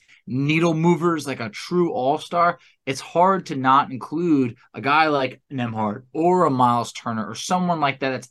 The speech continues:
actually gonna make a difference compared to Duarte at his lowest value,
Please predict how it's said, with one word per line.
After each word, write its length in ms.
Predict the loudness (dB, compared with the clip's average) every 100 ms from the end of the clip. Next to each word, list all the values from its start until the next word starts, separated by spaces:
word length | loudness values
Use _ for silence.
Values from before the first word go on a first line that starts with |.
| -2
actually 400 | -2 -2 -4 -2
gonna 160 | -2
make 220 | -2 -4 -4
a 60 |
difference 720 | -8 -4 -4 -4 -4 -6 -6 -12 _ _ _
compared 340 | -4 0 2
to 260 | 0 -2 -4 _ _
Duarte 400 | 0 0 0 0
at 80 | -2
his 120 | -4
lowest 260 | -4 -6
value, 480 | -4 -2 -2 -4 -6